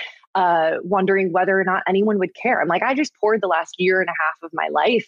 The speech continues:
into creating these products." And, you know, we, we came out with three products. We had a repellent, we had a cooling aloe mist that's, like, the best of a hydrating facial mist with an, a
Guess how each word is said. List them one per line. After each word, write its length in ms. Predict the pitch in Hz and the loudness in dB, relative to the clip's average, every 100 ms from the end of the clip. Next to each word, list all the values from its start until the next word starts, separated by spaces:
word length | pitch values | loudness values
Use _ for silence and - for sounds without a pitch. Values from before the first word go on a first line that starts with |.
| - | -4
into 360 | 165 160 165 156 | -6 -2 -2 -2
creating 380 | - 175 170 165 | 0 0 0 -2
these 140 | 151 | -4
products." 480 | - 170 240 160 - | -2 -2 0 -2 -4
And, 220 | 165 160 | -8 -4
you 100 | 170 | -2
know, 140 | 160 151 | 0 0
we, 260 | 151 151 - | 2 0 -2
we 120 | 165 | -6
came 280 | - 190 190 | 0 2 2
out 160 | 170 | 2
with 100 | 165 _ | -2 _
three 160 | 170 160 | -2 -2
products. 380 | 143 151 160 - | -2 0 -2 -2
We 40 | 151 | -2
had 60 | |
a 40 | 147 | 2
repellent, 640 | 147 - - 180 175 165 | 0 0 -2 0 0 0
we 100 | 165 165 | -2 -2
had 280 | 156 151 156 - _ _ - | -2 -2 -2 -6 _ _ -4
a 120 | 180 - | -4 -2
cooling 320 | 196 190 180 | 0 2 2
aloe 280 | - 165 165 | 0 0 2
mist 420 | 165 160 - - | 2 0 -2 -8
that's, 200 | - 156 | -6 -2
like, 140 | 160 147 | -2 -2
the 80 | 151 | -4
best 380 | 139 147 - - | -4 -4 -4 -4
of 100 | 151 | -2
a 180 | - 147 | -2 -2
hydrating 400 | 147 151 156 147 | 0 0 0 -2
facial 320 | 147 143 170 | -2 0 0
mist 300 | 175 175 - | 0 -2 -4
with 100 | 160 151 | -6 -4
an, 100 | 139 | -4
a 200 | - | -6